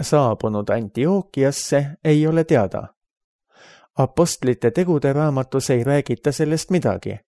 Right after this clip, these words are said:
Igatahes aga oli ta seal külas käinud millalgi pärast seda, kui Paulus oli koos Barnabase ja Tiitusega käinud Jeruusalemmas.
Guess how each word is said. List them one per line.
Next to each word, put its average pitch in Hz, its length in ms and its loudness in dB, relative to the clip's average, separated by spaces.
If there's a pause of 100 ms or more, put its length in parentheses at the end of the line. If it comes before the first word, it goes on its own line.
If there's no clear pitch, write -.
(960)
Igatahes 156 600 2
aga 135 220 -2
oli 139 260 2
ta 127 140 0
seal 117 400 2
külas 123 420 0
käinud 156 460 0 (140)
millalgi 123 500 0
pärast 107 520 -2
seda, 151 360 2 (140)
kui 127 200 2
Paulus 135 520 2
oli 120 200 2
koos 113 420 0
Barnabase 120 760 0
ja 110 220 0
Tiitusega 139 680 -2
käinud 143 380 -4
Jeruusalemmas. 101 960 -2